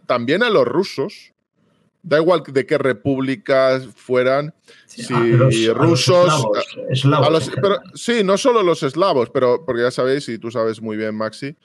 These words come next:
Speaker 1: que en la Unión Soviética había repúblicas que no eran eslavas,
Speaker 2: Sí, sí, claro, sí,
Speaker 1: pero,
Speaker 2: sí.
Speaker 1: pero aparte de ello, no es que a los eslavos los continu-, lo-, los, eh, consideraran diferentes, los eslavos eran subhumanos, eran mezcla de asiáticos y europeos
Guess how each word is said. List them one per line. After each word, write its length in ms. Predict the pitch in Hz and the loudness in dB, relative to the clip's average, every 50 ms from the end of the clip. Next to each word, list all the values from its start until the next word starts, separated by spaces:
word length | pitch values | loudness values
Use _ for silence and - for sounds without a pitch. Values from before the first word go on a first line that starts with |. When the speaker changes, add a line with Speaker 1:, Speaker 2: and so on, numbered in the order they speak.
| _ _ _ _ _ | _ _ _ _ _
Speaker 1:
que 80 | - 110 | -10 -6
en 40 | 107 | -4
la 60 | 104 | -4
Unión 160 | 101 107 110 113 | -2 -4 -4 -4
Soviética 540 | - 120 110 117 117 107 135 107 127 123 | -2 -2 0 -2 -2 -2 -4 -2 0 0
había 220 | 117 110 110 110 107 | 0 2 2 0 0
repúblicas 540 | 104 104 - 113 113 113 117 110 107 104 - | 0 -2 -4 -4 -4 -4 -2 -2 -2 -4 -4
que 100 | 113 104 | -6 -4
no 80 | 104 | -4
eran 140 | 101 104 107 | -4 -2 -4
eslavas, 460 | 107 104 - 123 120 123 127 151 202 | -4 -4 -2 -2 -2 0 0 -2 -2
Speaker 2:
Sí, 100 | - 127 | -2 -4
sí, 260 | - - 131 127 127 | 0 2 2 0 0
claro, 260 | 127 - 104 104 98 - | -2 -6 -6 -6 -6 -8
sí, 100 | - - | -4 0
Speaker 1:
pero, 420 | 143 135 127 131 127 127 127 - - _ _ _ _ | 2 2 4 4 2 2 0 -2 -6 _ _ _ _
Speaker 2:
sí. 80 | - 175 - _ | -20 -20 -14 _
Speaker 1:
pero 240 | - 135 139 139 - - - | 0 0 0 0 0 -2 -6
aparte 440 | 143 139 - 160 160 165 - 220 | -6 -2 -2 -2 -2 0 0 0
de 220 | 208 202 185 175 170 | 2 2 2 2 2
ello, 340 | 165 165 175 202 233 - - | 2 2 2 2 0 -2 -4
no 160 | - 139 156 165 | -6 -2 -2 -2
es 80 | 165 | 0
que 100 | - 233 | 0 0
a 20 | 220 | 2
los 160 | 214 - - | 2 2 0
eslavos 440 | 185 147 165 160 151 147 143 143 139 | -2 -2 0 0 0 2 0 -2 -2
los 160 | 139 - - | -2 -4 -4
continu-, 360 | 147 135 135 131 131 131 101 | -4 -4 -2 -2 -2 -2 -2
lo-, 340 | 113 127 123 120 120 117 - | 0 2 2 2 2 2 0
los, 420 | - 117 117 113 113 113 - - 117 | -2 -2 0 0 0 -2 -6 -10 -8
eh, 360 | 120 120 117 113 113 110 110 107 | -6 -4 -2 -2 -2 -2 -4 -6
consideraran 420 | 113 117 110 - 120 110 110 107 | -8 -12 -8 -4 -4 -4 -4 -4
diferentes, 640 | 107 107 - 120 123 127 - 135 165 - - - - | -6 -10 -8 -8 -8 -8 -8 -10 -14 -14 -14 -14 -10
los 160 | 113 117 107 | -10 -10 -10
eslavos 380 | 110 113 127 139 180 214 - 196 | -4 -2 0 2 2 2 0 0
eran 160 | 185 220 226 | -2 -2 -2
subhumanos, 1000 | - - - - 151 120 117 110 110 120 160 240 269 127 98 90 - - - _ _ _ _ _ _ _ - | -2 -4 -4 -4 -4 -4 -4 -6 -4 -2 -2 -2 -2 -4 -4 -6 -8 -12 -20 _ _ _ _ _ _ _ -4
eran 280 | 131 139 160 165 170 | -2 0 0 0 0
mezcla 400 | 170 175 170 - - 190 185 185 | -2 -2 -2 -2 -2 -2 0 0
de 120 | 170 151 131 | 2 0 0
asiáticos 640 | 120 - - 143 147 151 147 185 170 - 175 160 156 | -2 -4 -6 -2 -2 -2 -2 -4 -6 -4 -4 -2 -2
y 20 | |
europeos 720 | 160 156 151 143 135 - - 147 160 185 214 - - - | -2 0 0 0 -2 -2 -2 -4 -2 -2 -2 -4 -6 -14